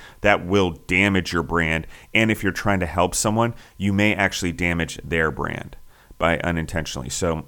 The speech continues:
anyway, go ahead. I'm sorry to interrupt, but I just think it's so important that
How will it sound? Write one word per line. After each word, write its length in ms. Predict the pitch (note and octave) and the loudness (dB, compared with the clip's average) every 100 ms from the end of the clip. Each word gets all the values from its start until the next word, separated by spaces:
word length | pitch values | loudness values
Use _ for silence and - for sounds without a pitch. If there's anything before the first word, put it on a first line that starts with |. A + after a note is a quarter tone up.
| - | -6
anyway, 340 | G#2 G2+ F#2+ | -2 2 2
go 220 | F2 G2+ G2+ | 4 4 4
ahead. 260 | F2+ E2 | 4 2
I'm 140 | E2+ E2+ | 0 0
sorry 280 | G2+ F#2 | 2 4
to 60 | E2 | 4
interrupt, 380 | D#2 D2+ D2+ C#2+ | 2 0 0 2
but 100 | D#2+ | 0
I 80 | E2 | 0
just 220 | F#2+ - | -2 -4
think 160 | G2+ | -2
it's 120 | F#2 - | -2 0
so 200 | G#2+ G2 | 2 0
important 400 | E2+ G#2 F#2 E2+ | 0 0 2 2
that 200 | D#2+ | -2